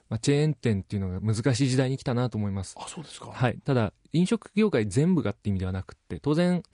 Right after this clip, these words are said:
Speaker 1: 例えばマクドナルドとかですね、
Speaker 2: はい。
Speaker 1: スターバックスのように、
Speaker 2: ええ。
Speaker 1: こう、ファーストフードとか、
Speaker 2: はい。
Speaker 1: コーヒーショップとかっていうものは、
Speaker 2: ええ。
Speaker 1: チェーン店ならではの安心感、便利なところっていうのが、
Speaker 2: はい。
Speaker 1: すごく価値を発揮すると思うんですけども、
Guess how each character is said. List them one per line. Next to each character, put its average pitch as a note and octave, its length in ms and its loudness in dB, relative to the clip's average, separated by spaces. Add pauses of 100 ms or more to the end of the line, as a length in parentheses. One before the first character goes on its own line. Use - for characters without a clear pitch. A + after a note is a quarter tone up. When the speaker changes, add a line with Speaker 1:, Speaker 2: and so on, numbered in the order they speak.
Speaker 1:
例 D3+ 60 2
え C#3 40 2
ば A2 80 2
マ F2 120 -2
ク - 80 -4
ド A2+ 100 2
ナ B2+ 80 4
ル C3 80 2
ド G#2 80 -2
と - 120 -14
か E2+ 120 -18
で E2+ 100 -14
す - 120 -6
ね、 B2+ 60 2
Speaker 2:
は C#3+ 40 0
い。 D3 80 -8
Speaker 1:
ス - 80 -12
タ A#2+ 120 0
ー - 20 2
バ C3+ 120 0
ッ - 40 -8 (120)
ク - 80 -14
ス G#2 120 -6
の F#2+ 60 -2
よ F2 100 -4
う E2+ 40 -10
に、 F2+ 240 -4
Speaker 2:
え F2+ 200 -6
え。 - 100 -20
Speaker 1:
こ - 100 -8
う、 - 60 -10
フ A2+ 60 4
ァ A2+ 80 4
ー - 20 2
ス - 60 -10
ト A#2+ 80 -2
フ A#2+ 140 0
ー G#2+ 40 -2
ド F2 80 -4
と - 120 -14
か、 - 160 -10
Speaker 2:
は - 120 -10
い。 F2+ 60 -10
Speaker 1:
コ C3+ 80 0
ー C3 40 0
ヒ D#3 80 0
ー - 40 0
シ F#3 100 0
ョ - 20 -2
ッ - 40 -4
プ - 100 -18
と D#3+ 100 0
か G2+ 120 -2
っ - 20 0
て - 160 -8
い - 20 -2
う F#2+ 40 -4
も F#2+ 80 -6
の G2+ 80 -4
は、 A#2+ 180 -2
Speaker 2:
え F2+ 140 -10
え。 - 80 -20
Speaker 1:
チ B2+ 100 -2
ェ B2 60 2
ー - 20 0
ン C3 60 -2
店 G2+ 160 -2
な A2 80 4
ら A2+ 80 4
で G#2 80 0
は F2+ 80 -2
の F2 160 -6
安 A2+ 140 2
心 D#3+ 220 -2
感、 D#2+ 300 -4 (600)
便 B2 200 2
利 G2 80 -2
な F#2 100 -4
と - 120 -10
こ F#2+ 100 -10
ろ F#2+ 80 -8
っ F2+ 220 -14
て F#2+ 80 -8
い - 20 -4
う - 0 -
の F#2 80 -6
が、 F2+ 60 -6
Speaker 2:
は - 20 -16
い。 - 40 -20 (200)
Speaker 1:
す - 100 -10
ご E3 100 2
く - 100 -14
価 - 120 0
値 - 140 -2
を E2+ 80 -4
発 G2+ 240 -12
揮 - 80 -10
す - 160 -10
る F#2 140 -2
と F2 100 -8
思 G2+ 160 -2
う - 20 -4
ん F#2 60 -6
で F2 60 -8
す - 100 -16
け F#2+ 80 -8
ど F2+ 80 -8
も、 G2+ 240 -2